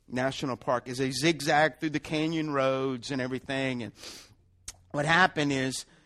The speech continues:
there was no guardrails, and a car came and started drifting into their lane.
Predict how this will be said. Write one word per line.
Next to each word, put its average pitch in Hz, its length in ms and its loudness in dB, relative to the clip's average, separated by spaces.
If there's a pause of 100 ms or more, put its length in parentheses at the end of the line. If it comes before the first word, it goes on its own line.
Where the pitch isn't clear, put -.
(140)
there 147 120 0
was 139 100 -2
no 170 120 6
guardrails, 117 1400 2 (320)
and 151 120 4
a 160 40 0
car 175 800 10 (400)
came 185 460 2
and 143 100 -4
started 156 320 -2
drifting 151 560 -2
into 156 320 -4
their 143 180 0
lane. 147 380 2